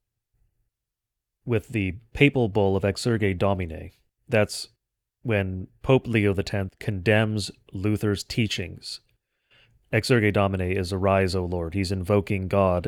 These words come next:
as saying that God is on his side because he claims to be the vicar of Christ on earth. Luther, for his part, in that same year, publishes three of his key treatises with regard to,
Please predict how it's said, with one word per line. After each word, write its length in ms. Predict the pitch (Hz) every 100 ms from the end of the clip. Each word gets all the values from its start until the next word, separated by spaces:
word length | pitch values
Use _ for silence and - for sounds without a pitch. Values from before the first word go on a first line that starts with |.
| -
as 160 | 98
saying 220 | - 95 92
that 140 | 98
God 260 | 107 104 101
is 100 | 95
on 140 | 90
his 180 | 95 92
side 340 | 113 95 87
because 360 | 92 92 90 - _ _ _
he 180 | - 104
claims 440 | - 110 101 90
to 100 | 110
be 180 | 95 90
the 120 | 95
vicar 320 | 92 95 92
of 120 | 87 -
Christ 380 | 104 90 -
on 140 | 92 87
earth. 300 | 135 92 82 _ _ _ _ _ _ _ _ _ _ _ _ _ _ -
Luther, 360 | 127 139 120
for 160 | 110 104
his 180 | 110 98
part, 320 | 104 101 - _ _ _ _ _
in 160 | - 101
that 200 | 98 98
same 280 | 123 107 101
year, 220 | 101 107
publishes 640 | - 110 104 - 104 98
three 400 | - - 120 110
of 140 | 110 -
his 280 | 101 98
key 280 | - 123 110
treatises 760 | - 135 120 104 107 90 92 - _ _ _ _ _ -
with 280 | 117 101 113
regard 520 | 104 101 98 95 -
to, 420 | 110 92 90